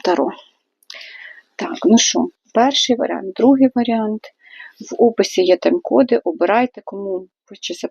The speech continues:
подумати, да, ставте на паузу, а я починаю з першого варіанта. Старовинного пасіянса.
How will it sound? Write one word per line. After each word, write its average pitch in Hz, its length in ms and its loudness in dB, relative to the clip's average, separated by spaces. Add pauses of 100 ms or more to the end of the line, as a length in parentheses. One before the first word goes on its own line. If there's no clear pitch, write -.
подумати, 240 540 4
да, - 160 -6
ставте - 420 -4
на 392 200 -4
паузу, 262 460 2
а 214 100 -6
я 226 200 0
починаю 208 420 -2
з - 80 -6
першого - 480 -2
варіанта. - 540 -12 (2500)
Старовинного 233 840 4 (180)
пасіянса. 208 880 0